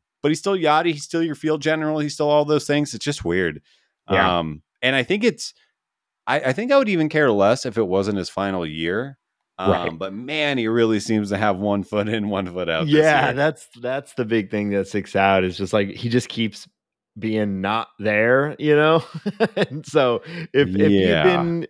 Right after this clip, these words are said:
Speaker 2: if he'd been playing all season too, and I know he had an injury, but he was doing his rehab away from the team. Like, he ju-, he was late to spring training. He's just been, like, a-, away a lot, and that just doesn't jive with the, the Yadi that we've all known for so
Speaker 1: Yeah.
Speaker 2: long, which is, like,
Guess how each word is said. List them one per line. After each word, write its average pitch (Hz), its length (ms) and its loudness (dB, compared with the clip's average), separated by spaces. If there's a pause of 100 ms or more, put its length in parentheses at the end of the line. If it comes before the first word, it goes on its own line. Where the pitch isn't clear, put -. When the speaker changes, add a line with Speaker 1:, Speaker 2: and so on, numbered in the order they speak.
(140)
Speaker 2:
if 135 140 0
he'd 170 160 -2
been 170 160 0
playing 160 320 0
all 151 200 4
season 143 520 -4
too, 147 160 0
and 143 100 6
I 127 60 4
know 127 160 4
he 131 100 0
had 117 140 2
an 110 120 0
injury, 139 380 2
but 107 160 2
he 98 80 -2
was 95 140 -6
doing 95 140 -6
his 92 140 -6
rehab 139 440 4
away 120 300 6
from 120 200 -4
the 113 100 0
team. 113 300 -4
Like, 98 180 -2 (280)
he 127 100 -4
ju-, 139 200 4
he 117 100 4
was 98 160 4
late 104 220 4
to 95 60 -4
spring 98 280 -4
training. 110 500 0
He's 98 180 -4
just 117 160 -10
been, 127 140 0
like, 110 240 2
a-, 95 220 -2 (120)
away 95 680 -2
a - 100 -4
lot, 117 380 2
and 104 160 -4
that 120 220 0 (380)
just 120 220 -4
doesn't 113 400 2
jive 98 380 -2
with 95 220 -2
the, 92 340 0 (100)
the 95 280 -2
Yadi 107 500 0
that 104 180 0
we've 104 240 -4
all 98 300 0
known 92 480 -2
for - 160 -10
so 78 140 -4
Speaker 1:
Yeah. - 100 4
Speaker 2:
long, 92 400 -4
which 98 220 -6
is, 98 200 -4
like, 98 320 -2